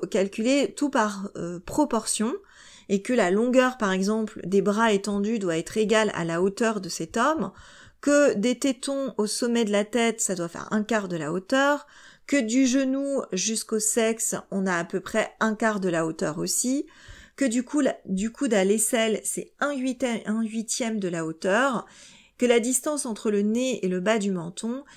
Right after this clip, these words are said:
est égale à la distance qui va des sourcils à la racine des cheveux. Donc, vous voyez, tout est question ici de proportion. En fait, ce que fait Léonard et ce que font en fait beaucoup d'artistes, euh, depuis l'Antiquité,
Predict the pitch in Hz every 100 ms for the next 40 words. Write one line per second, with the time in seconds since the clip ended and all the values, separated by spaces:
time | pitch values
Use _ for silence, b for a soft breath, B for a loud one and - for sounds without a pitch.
0 | B B 196 196 240 240 254 185 170 190
1 | 208 - 214 262 - 202 196 220 170 -
2 | 208 - - 240 185 156 170 180 - 240
3 | 190 190 190 185 - _ _ B B B
4 | B 185 220 269 285 - 311 311 - 285
5 | 269 - 202 - - 262 262 185 - 240
6 | 196 208 208 - - 240 233 196 - -
7 | 190 _ B B B B 220 302 311 -
8 | - - 214 214 285 240 190 202 220 220
9 | 170 - 175 - 233 226 - 196 185 185
10 | 180 233 185 170 - - 220 - 175 B
11 | B B - 175 165 202 - 226 196 180
12 | - - 190 254 302